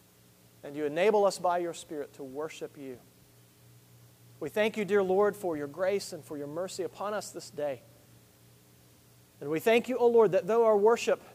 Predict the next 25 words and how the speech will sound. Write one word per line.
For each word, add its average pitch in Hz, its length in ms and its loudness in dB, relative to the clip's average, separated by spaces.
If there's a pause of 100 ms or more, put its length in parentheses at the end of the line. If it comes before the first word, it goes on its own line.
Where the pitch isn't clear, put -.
even 240 320 2
today 220 460 2
is 170 140 -4
imperfect, - 600 -14 (1000)
you 175 140 -4
accept - 460 -6
it 170 180 -8
through 156 160 -12
Christ 202 400 -8
Jesus 214 420 -10
by 180 280 -8
your 180 200 -6
Spirit. - 560 -10 (1300)
You 165 60 -8
accept 233 420 -4
it 180 160 -4
as 185 380 -8
perfect. - 560 -16 (1700)
And - 100 -20
so 156 140 -10
we 139 80 -10
thank 196 320 -6
you, 185 60 -10
dear 156 180 -10
Lord. 120 240 -16